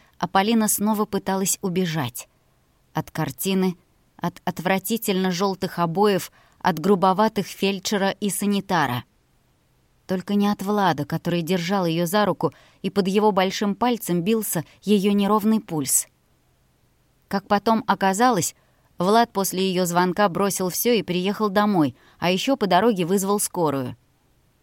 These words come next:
Правда, они обошлись нашатырём и настоятельно рекомендовали купить домой хотя бы салфетки с ним же. Запах нашатыря потом долго преследовал Полину. Влад купил целую коробку салфеток,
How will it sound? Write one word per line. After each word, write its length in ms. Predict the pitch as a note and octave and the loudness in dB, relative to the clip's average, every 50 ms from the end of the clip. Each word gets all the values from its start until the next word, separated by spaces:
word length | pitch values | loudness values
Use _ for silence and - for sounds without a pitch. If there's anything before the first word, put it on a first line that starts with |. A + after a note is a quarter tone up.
| _ _ _ - | _ _ _ 0
Правда, 300 | F3 F3 E3 D3 E3+ F3 | 2 2 2 2 2 4
они 220 | E3+ E3+ F3 F3 | 4 4 4 4
обошлись 540 | E3+ E3 D#3+ E3+ E3+ - - E3+ F3 E3+ - | 2 2 2 2 0 0 -2 -4 -4 -4 -2
нашатырём 600 | F3 E3+ - - E3 - F3 F3 F#3+ G#3 G3 F3 | -2 -2 -2 -4 -4 -4 -2 -2 0 0 2 2
и 20 | D#3 | 2
настоятельно 680 | D3+ D3+ - - E3+ E3+ F3 F3+ E3+ - E3+ E3+ E3+ | 2 2 0 -2 -2 0 0 -2 -2 -2 -2 0 0
рекомендовали 800 | D#3 D#3 D3 - E3+ E3 E3 E3+ D#3+ E3 E3+ F#3 F3+ E3+ D3 - - - - - _ | 0 0 -2 -2 0 0 2 2 2 2 2 2 2 0 -2 -4 -6 -18 -20 -16 _
купить 320 | - G3 F#3+ - G#3 F#3 E3 | -4 -4 -2 -2 -2 -2 0
домой 300 | D#3 F3+ F#3 G3+ G3+ F#3+ | 2 2 2 2 0 -2
хотя 280 | - F#3+ F3 - F#3+ | -2 -2 -2 0 -2
бы 120 | F3+ F#3 G3 | -2 -2 -2
салфетки 640 | - - F#3+ F#3+ F#3+ - - A#3 G3 - - - C#3+ | 0 2 0 0 0 -2 -4 -4 -4 -4 -6 -8 -6
с 100 | - - | -4 -4
ним 240 | F3 F3+ E3+ D3+ | -2 0 0 0
же. 180 | C#3 B2 B2+ A2 - _ _ _ _ _ _ _ _ _ _ _ _ _ _ _ _ _ _ _ | 0 -2 -4 -8 -10 _ _ _ _ _ _ _ _ _ _ _ _ _ _ _ _ _ _ _
Запах 460 | - D3+ D3+ F#3 G3+ G3 G#3 G3+ - - | -8 -4 -4 -4 -4 -4 -6 -8 -4 -4
нашатыря 540 | G3+ F#3+ - G3+ F#3 - G3 F#3 F#3+ F#3+ | -4 -4 -4 -4 -4 -4 -2 0 0 -2
потом 360 | F#3+ F#3+ F#3+ - G3 G3 G3 D#3 | -2 -2 -4 -2 -2 -2 0 0
долго 300 | E3+ F3 F3 E3 F3 F3 | 0 0 -2 -2 -4 -6
преследовал 640 | - F3+ E3+ - - D#3 D3+ C#3 C#3+ C3+ C#3+ C3+ | -6 -6 -6 -4 -4 -4 -4 -2 -2 -4 -4 -4
Полину. 460 | C3 C#3+ C#3 B2+ B2+ B2+ A#2+ A2 G#2 - _ _ _ _ _ _ _ _ _ _ _ _ _ _ _ - | -4 -4 -4 -4 -2 -4 -4 -4 -6 -10 _ _ _ _ _ _ _ _ _ _ _ _ _ _ _ -10
Влад 340 | - F3+ G3+ G#3+ G#3+ G#3+ - | -6 -2 0 0 0 -2 -2
купил 320 | - G#3+ - A3 G#3+ G#3 | -6 -4 -2 -2 -2 -2
целую 380 | G3+ - G#3+ G3+ G3 G3+ G3+ G3 | -2 -2 -2 0 0 0 -2 0
коробку 420 | - G#3 G3 G3 G3 - - G3 | 0 0 2 2 0 -2 -4 -6
салфеток, 640 | F#3 - G3 F#3+ F#3+ - - A#3 G#3+ - D#3 - - | -4 -2 -2 -2 -2 -2 -4 -4 -4 -4 -6 -10 -12